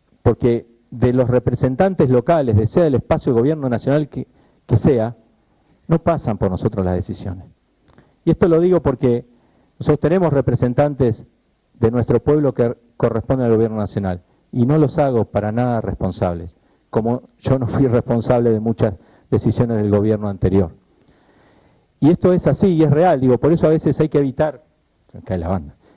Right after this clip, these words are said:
evitar chicanas, achaques, porque las decisiones se toman a veces en Buenos Aires, la mayoría. Entonces, yo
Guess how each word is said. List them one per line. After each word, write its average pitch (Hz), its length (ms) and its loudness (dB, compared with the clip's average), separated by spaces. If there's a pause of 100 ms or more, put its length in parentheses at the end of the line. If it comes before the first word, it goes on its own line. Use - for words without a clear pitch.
evitar 151 560 -2 (920)
chicanas, 131 760 -2
achaques, 120 800 -2 (680)
porque 127 240 -2
las 131 140 2
decisiones 160 680 -2 (840)
se - 180 -4
toman 165 300 0
a 131 80 2
veces 156 420 -2 (420)
en 123 120 0
Buenos 123 300 -2
Aires, 120 280 -2
la 113 80 -2
mayoría. 110 540 -2 (760)
Entonces, 139 440 -2 (600)
yo 160 300 0